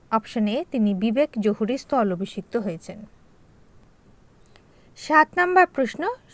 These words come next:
সুপ্রিম কোর্ট সম্প্রতি দিল্লি ইলেকট্রিসিটি রেগুলেটরি কমিশনের অন্তর্বর্তী চেয়ারপারসন হিসেবে কাকে নিযুক্ত করেছে? বিচারপতি জয়ন্ত নাথ, অপশন বি। আট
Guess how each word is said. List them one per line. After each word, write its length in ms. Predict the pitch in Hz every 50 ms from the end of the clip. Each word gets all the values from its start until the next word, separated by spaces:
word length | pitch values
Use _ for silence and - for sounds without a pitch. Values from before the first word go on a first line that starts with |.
| - -
সুপ্রিম 400 | - 320 311 - 320 349 349 339
কোর্ট 300 | 330 - 320 320 330 339
সম্প্রতি 640 | - - - 302 247 214 214 240 233 220 - 294 320
দিল্লি 520 | 277 226 233 269 277 277 285 294 311 311 - -
ইলেকট্রিসিটি 800 | 254 233 220 208 - - 247 226 - - 269 226 - 277 285 269
রেগুলেটরি 680 | 247 226 202 196 208 202 202 196 - 220 220 226 233 -
কমিশনের 540 | - 240 226 226 220 - - 254 247 247 254 247 -
অন্তর্বর্তী 760 | - 233 226 226 214 - 302 320 302 302 302 285 - - 320 302
চেয়ারপারসন 680 | - - 262 220 202 - - 208 208 208 - 233 226 247
হিসেবে 360 | 254 220 - 262 247 262 269
কাকে 340 | - 247 214 190 - - 202
নিযুক্ত 440 | 196 196 190 190 214 214 - -
করেছে? 460 | 277 - 311 277 220 196 - - 311 415 - - - - - _ _ - - _ _ - - - - - _ - _ - - _ - - _ -
বিচারপতি 680 | 240 233 285 - 349 349 330 - 320 311 - 415 453 370
জয়ন্ত 440 | 254 247 220 214 214 214 214 214
নাথ, 380 | 254 233 220 220 277 302 - -
অপশন 360 | 220 170 - - - 170 170
বি। 160 | 180 196 196 - - - - - _ _ _ _ _ _ - - - - - - _ _ _ _ _ - - - - _ _ _ _ _ - - _ - - _ _ - - - _ - - - -
আট 180 | - 262 262 240